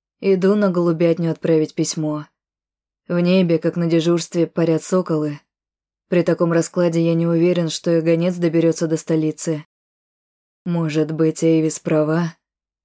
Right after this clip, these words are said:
Хотя делать выводы только из-за появления в небе соколов —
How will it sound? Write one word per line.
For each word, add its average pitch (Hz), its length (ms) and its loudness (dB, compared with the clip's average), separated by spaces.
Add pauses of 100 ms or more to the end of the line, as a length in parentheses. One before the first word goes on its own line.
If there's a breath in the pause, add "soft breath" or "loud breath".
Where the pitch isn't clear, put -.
(240)
Хотя 170 300 0
делать 165 360 2
выводы 165 320 2
только 165 320 0
из-за 160 160 0
появления 160 600 0
в 156 40 -4
небе 160 240 -2
соколов — 165 600 -2